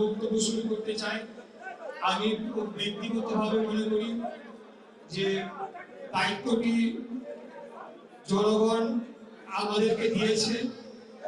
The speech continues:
এটা একটা পবিত্র ইমানি দায়িত্ব। এখানে আমরা যে অনেক কিছু অর্জন করে ফেলছি বা আমরা রাজনীতিতে আন্দোলন সংগ্রাম করছি দেখা আজকে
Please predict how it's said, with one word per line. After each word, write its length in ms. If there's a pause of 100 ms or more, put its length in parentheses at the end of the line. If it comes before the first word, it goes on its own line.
(240)
এটা 240
একটা 180 (140)
পবিত্র 380 (240)
ইমানি 260 (100)
দায়িত্ব। 320 (1080)
এখানে 340 (720)
আমরা 280 (160)
যে 60 (120)
অনেক 200 (100)
কিছু 200 (140)
অর্জন 280 (100)
করে 260
ফেলছি 360 (800)
বা 80 (120)
আমরা 200 (120)
রাজনীতিতে 560 (140)
আন্দোলন 400 (120)
সংগ্রাম 420
করছি 280 (120)
দেখা 240 (760)
আজকে 220